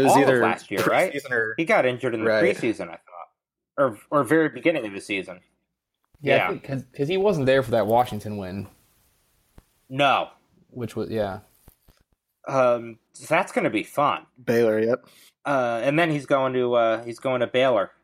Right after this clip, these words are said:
Speaker 2: after that. Uh, a team that should not have an athletics program, but that's a discussion for a different day. <laughs> Um, anyway, back to, uh, the bold predictions. There were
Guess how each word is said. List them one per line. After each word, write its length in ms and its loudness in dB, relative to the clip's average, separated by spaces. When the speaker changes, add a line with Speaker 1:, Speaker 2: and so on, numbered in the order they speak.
Speaker 2:
after 260 -10
that. 220 -4
Uh, 340 -8
a 80 -2
team 260 2
that 140 -2
should 120 -2
not 160 2
have 320 0
an 140 -6
athletics 480 -2
program, 440 -4
but 120 -10
that's 460 -2
a 60 -14
discussion 520 -16
for 160 -2
a 60 0
different 260 -6
day. 240 2
<laughs> 80 -4
Um, 520 0
anyway, 420 2
back 300 0
to, 360 0
uh, 480 2
the 220 -2
bold 300 0
predictions. 720 -2
There 160 4
were 540 0